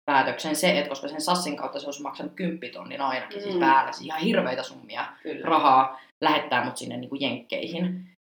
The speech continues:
Speaker 1: Niin mun vanhemmat ilmoitti suoraan, että sori, et et oo menossa, koska eihän, et, niinku, et miten ne uskaltais lähettää mut sinne ehkä Jenkkeihin jonkun toisten vanhempien
Speaker 2: Mm.
Speaker 1: niinku vastuulle,
Speaker 2: Kyllä.
Speaker 1: kun ne niinku ei pysty kontrolloimaan tällaista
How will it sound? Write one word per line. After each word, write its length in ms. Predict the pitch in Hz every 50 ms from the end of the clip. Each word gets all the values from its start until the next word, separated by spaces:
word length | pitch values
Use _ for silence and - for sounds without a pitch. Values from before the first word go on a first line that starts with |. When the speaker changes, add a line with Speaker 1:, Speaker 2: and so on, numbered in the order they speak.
| - -
Speaker 1:
Niin 160 | 151 151 151
mun 100 | 147 147
vanhemmat 340 | 139 139 131 - 247 269 -
ilmoitti 240 | 240 185 180 - 147
suoraan, 420 | 143 151 139 131 123 123 120 117
että 200 | 135 - - - -
sori, 220 | - - 143 131 131
et 60 | -
et 240 | - 131 127 - -
oo 120 | 127 123
menossa, 340 | 123 123 123 131 139 - 147
koska 200 | - 143 - -
eihän, 260 | 226 226 226 214 - - -
et, 180 | 175 170 - - _ _ _ _ - 190
niinku, 120 | 185 202
et 120 | 202 - - - -
miten 200 | 220 240 247 240
ne 60 | 233
uskaltais 600 | 240 247 - 202 175 - 151 151 151 - - - _ _ - _ -
lähettää 480 | 190 208 214 196 - - - 147 139 139
mut 140 | 139 135 -
sinne 160 | 160 147 147
ehkä 160 | 151 156 175 180
Jenkkeihin 560 | 190 196 185 180 - 147 139 139 135 143 147
jonkun 240 | 143 139 151 151 -
toisten 460 | - 190 180 170 - 139 135 135 135
vanhempien 600 | 151 151 151 147 135 127 127 120 - 127 - 123
Speaker 2:
Mm. 60 | 123
Speaker 1:
niinku 320 | 120 120 - - 139 139 135
vastuulle, 680 | 160 165 160 - - - 139 127 123 127 127 139 - - - - _ - - -
Speaker 2:
Kyllä. 140 | 202 208 196
Speaker 1:
kun 160 | 165 156 156
ne 400 | 156 151 147 139 - - - - -
niinku 200 | 147 151 151 143
ei 100 | 143 143
pysty 200 | 147 143 - 165
kontrolloimaan 720 | 151 147 151 147 147 143 131 131 135 131 131 135 135 135
tällaista 520 | 131 139 135 135 135 - - 131 113 107